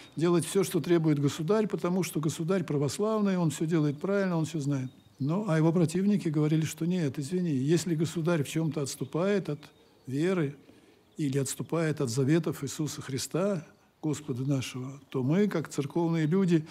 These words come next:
стражи, так сказать, морали, мы должны выступить, мы должны его осудить, государя. И не надо бояться, что государь нас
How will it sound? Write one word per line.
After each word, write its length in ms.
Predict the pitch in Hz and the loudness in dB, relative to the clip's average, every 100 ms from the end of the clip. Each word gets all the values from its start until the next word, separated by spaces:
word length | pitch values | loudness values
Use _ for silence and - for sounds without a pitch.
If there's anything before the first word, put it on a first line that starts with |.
| - - - | -12 -20 -10
стражи, 520 | - 185 185 180 156 | -6 0 2 4 2
так 180 | 156 - | 0 -4
сказать, 260 | - 143 | -4 -4
морали, 600 | 139 143 185 214 190 135 - - - _ | -2 2 4 6 4 2 -4 -20 -20 _
мы 100 | 131 | -4
должны 320 | 135 147 135 165 | 0 0 2 6
выступить, 640 | 170 208 220 156 151 - | 6 4 0 -4 -4 -4
мы 100 | 135 | -2
должны 320 | 143 143 147 | 0 2 4
его 260 | 156 151 156 | 4 4 2
осудить, 440 | 147 139 147 214 | 0 -2 0 2
государя. 580 | 196 165 185 170 147 143 | 2 0 0 0 2 0
И 60 | 135 | 0
не 140 | 135 | 2
надо 240 | 156 190 | 4 4
бояться, 500 | 190 202 208 160 - | 4 4 4 2 -4
что 160 | 151 147 | -8 -6
государь 460 | 127 - 151 160 147 | -6 -4 -2 0 0
нас 160 | 143 | 0